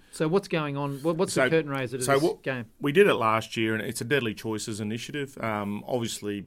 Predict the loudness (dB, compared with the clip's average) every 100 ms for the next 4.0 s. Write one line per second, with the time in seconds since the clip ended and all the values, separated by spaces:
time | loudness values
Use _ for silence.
0 | -10 -10 -8 -4 -4 -4 -8 -8 -10 -12
1 | -20 _ -18 -10 -2 -2 -4 -20 -8 -8
2 | -4 -4 -4 -4 -4 -4 -4 -8 -10 -8
3 | -6 -6 -8 -10 -6 -4 -4 -6 -6 -8